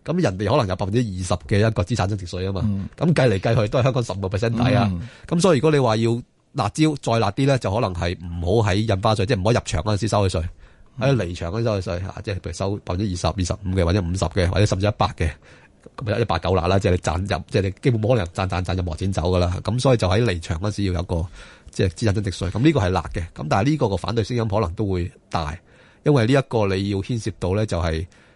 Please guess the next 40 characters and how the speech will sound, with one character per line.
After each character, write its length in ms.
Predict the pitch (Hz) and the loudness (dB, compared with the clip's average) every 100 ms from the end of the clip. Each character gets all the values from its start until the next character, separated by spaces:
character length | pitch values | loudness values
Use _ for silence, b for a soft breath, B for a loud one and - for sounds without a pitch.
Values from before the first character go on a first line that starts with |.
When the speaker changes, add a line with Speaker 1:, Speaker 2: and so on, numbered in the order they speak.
| b - | b -10
Speaker 1:
你 300 | - 92 98 | -2 2 4
可 120 | 127 | 2
能 140 | 87 | 2
就 280 | 82 85 87 | -2 -4 -2
要 160 | 92 92 | 0 0
唔 880 | 95 - _ _ _ - 92 92 95 | -2 -6 _ _ _ -6 -4 -2 -2
可 240 | 92 127 | 2 4
以 20 | |
有 140 | 120 104 | 4 2
追 140 | 123 | 0
溯 180 | 117 87 | -2 -6
力， 80 | 85 - _ | -10 -14 _
即 80 | - | -6
係 40 | 110 | -4
我 120 | 95 | -4
以 40 | |
前 160 | - 82 | -4 -4
買 100 | 87 | -4
落 80 | 92 | -2
個 80 | |
樓 280 | 98 87 110 - _ | -2 0 -2 -6 _
就 100 | 95 | -6
冇 200 | 90 90 | -4 -2
理 60 | 87 | -2
由 80 | |
我 80 | 78 | -4
而 60 | 95 | -2
家 120 | 104 | 0
賣 200 | 98 78 | 0 -4
就 100 | 78 | -4
要 60 | 82 | -2
交 180 | 92 92 | -2 -2
資 60 | 95 | -2
產 80 | |
增 140 | 85 87 | -2 -2
值 20 | |
稅， 120 | 80 | -2
因 100 | 87 | 0
為 60 | 98 | 0
我 120 | 80 | -2